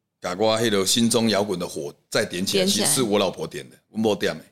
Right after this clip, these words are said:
Speaker 2: 伊甲你鼓励哦。
Speaker 1: 因为啥，我就爱唱的啊。
Speaker 2: 嗯，嗯。
Speaker 1: 然后他眼睁，伊目睭金金看我为着伊，甲为着我的，阮两个囡仔，
Speaker 2: 囡仔，嗯。
Speaker 1: 我就甲我心内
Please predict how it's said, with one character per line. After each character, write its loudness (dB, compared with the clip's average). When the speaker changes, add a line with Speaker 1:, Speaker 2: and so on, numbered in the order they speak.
Speaker 2:
伊 -18
甲 0
你 2
鼓 2
励 2
哦。 -6
Speaker 1:
因 2
为 4
啥， 0
我 2
就 2
爱 4
唱 -4
的 -12
啊。 -18
Speaker 2:
嗯， 4
嗯。 2
Speaker 1:
然 4
后 -2
他 2
眼 2
睁， 0
伊 -4
目 -2
睭 2
金 2
金 2
看 4
我 4
为 4
着 2
伊， 2
甲 2
为 2
着 0
我 4
的， -4
阮 4
两 4
个 4
囡 4
仔， 6
Speaker 2:
囡 4
仔， 2
嗯。 2
Speaker 1:
我 2
就 2
甲 2
我 4
心 4
内 4